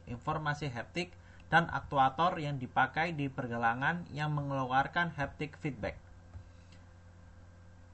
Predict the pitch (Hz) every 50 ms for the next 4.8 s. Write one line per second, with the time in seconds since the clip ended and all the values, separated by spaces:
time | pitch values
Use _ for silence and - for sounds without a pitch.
0 | - - - - - - - 139 156 180 214 220 208 190 185 156 - - - 156
1 | 160 156 143 135 135 135 131 131 135 131 - - 190 190 190 - - - 143 143
2 | 139 143 139 147 151 - 135 131 - 139 131 - 139 135 - - 175 147 147 127
3 | 127 127 127 - - 139 - - - 151 143 143 139 139 135 - - - - -
4 | - - - - - - - - - 131 - - - 147 143